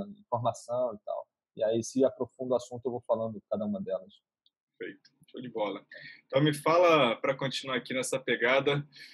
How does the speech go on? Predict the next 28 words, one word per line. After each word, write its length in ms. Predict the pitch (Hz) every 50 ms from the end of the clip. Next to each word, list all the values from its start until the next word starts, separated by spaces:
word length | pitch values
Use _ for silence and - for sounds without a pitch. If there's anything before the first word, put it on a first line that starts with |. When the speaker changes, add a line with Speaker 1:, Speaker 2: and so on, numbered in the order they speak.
| - - _ _ _ _ _ _ _ _ _ _ _ _ _ _ _ -
Speaker 2:
de 100 | - 120
inspiração, 720 | 117 - - - 147 135 131 117 - - - 135 135 139 127
assim, 520 | 120 - - - 143 147 147 147 143 143 _ _ _ _ _ _ _ -
você 180 | - - 123
tem 260 | - 151 151 156 151 147 165
um 160 | 175 180 156
livro 440 | 135 135 143 156 147 123 117 117 120
ou 80 | 123 127
alguns, 580 | 120 110 113 - _ - 120 131 139 135 - -
né, 140 | 113 113 113
que 280 | - - 117 110 107 107
tiveram 380 | - - - 110 - 120 131
um 40 | 131
grande 340 | 127 123 135 139 143 127 123
impacto 460 | 117 - - 127 123 120 - - - -
na 100 | 110 104
sua 260 | - - - 104 98
vida, 300 | 98 120 135 127 110 101
né, 520 | 92 _ _ _ _ - 104 107 107 107 104
e, 400 | 104 104 104 104 107 107 - 135
e 20 | 143
nesse 320 | 156 160 151 - - 156
molde 440 | 139 127 123 123 127 127 123 120 123
aí, 140 | 120 120 117
desse 260 | 117 113 - - -
seu 160 | - - 110 107
mindset 720 | 107 110 110 113 110 110 - - - 107 107 104 - -
hoje, 340 | 107 107 107 107 104 - 104